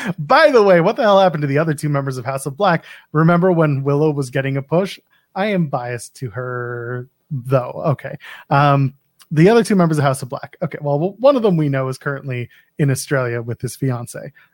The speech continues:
uh, enjoying, en-, enjoying that, because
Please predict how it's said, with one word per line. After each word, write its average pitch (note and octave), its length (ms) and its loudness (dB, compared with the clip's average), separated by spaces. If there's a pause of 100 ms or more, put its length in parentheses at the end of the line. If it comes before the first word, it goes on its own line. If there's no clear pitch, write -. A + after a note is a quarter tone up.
uh, C#3 180 -2
enjoying, D3 680 2 (460)
en-, D#3 140 0
enjoying D#3 680 2
that, C3 380 -2
because D3+ 280 0